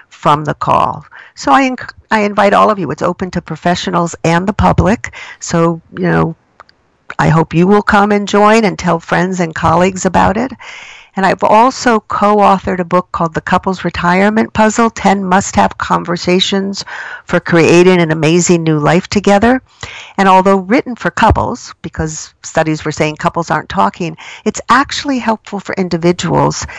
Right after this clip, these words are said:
because you need to think about what your own vision is before you can work on trying to create a shared vision with either a spouse, a partner, or whoever's important in your life. So I just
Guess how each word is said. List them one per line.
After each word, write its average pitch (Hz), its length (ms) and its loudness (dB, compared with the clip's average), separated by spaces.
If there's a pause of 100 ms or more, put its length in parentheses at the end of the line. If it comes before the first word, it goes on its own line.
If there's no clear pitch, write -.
(180)
because 208 320 0
you 226 100 4
need 247 420 6
to 240 100 4
think - 280 0
about 185 300 2
what 180 160 0
your 175 220 -4
own 180 260 2
vision 156 340 -2
is 147 200 0
before 160 420 2
you 170 160 4
can 160 320 -2 (360)
work 180 420 2
on 156 260 0
trying 165 240 0
to 156 80 0
create 151 300 0
a - 20 -2
shared 170 420 2
vision 202 500 0
with 196 280 4
either 180 540 2
a - 100 -6
spouse, 226 540 0
a - 60 -4
partner, 220 520 -2
or 226 120 0
whoever's 294 440 -2
important 240 380 -4
in 208 80 -6
your 208 100 -2
life. 214 400 0 (540)
So 190 560 4 (100)
I 190 220 0 (100)
just - 280 -8